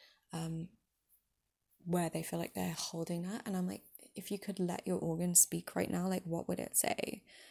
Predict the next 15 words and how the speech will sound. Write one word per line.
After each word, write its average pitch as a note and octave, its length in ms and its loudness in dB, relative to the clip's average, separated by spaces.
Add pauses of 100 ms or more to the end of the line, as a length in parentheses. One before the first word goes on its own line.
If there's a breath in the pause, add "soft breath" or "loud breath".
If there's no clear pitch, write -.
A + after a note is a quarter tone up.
(140 loud breath)
And F3 160 4
often F3 360 2
what E3+ 140 0
comes E3 280 0
through E3 300 2
is E3 140 4
they E3+ 160 2
have E3 400 -4 (120)
this, - 220 2
like, - 280 -2
intense - 920 0
anger G#3 440 2
or F3 280 -2 (500 loud breath)
grief F3 720 2
or E3 420 0